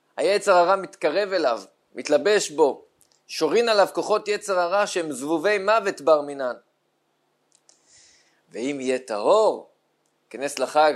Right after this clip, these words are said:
בטהרה, נפרדים מעליו הזבובים.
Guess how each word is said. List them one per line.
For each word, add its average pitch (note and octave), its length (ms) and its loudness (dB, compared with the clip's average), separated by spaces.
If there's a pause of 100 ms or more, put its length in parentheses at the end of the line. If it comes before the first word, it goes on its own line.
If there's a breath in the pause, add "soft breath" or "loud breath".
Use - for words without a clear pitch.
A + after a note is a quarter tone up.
בטהרה, A#2+ 680 2 (760)
נפרדים D#3 680 -2
מעליו G3 540 4
הזבובים. D3 640 -4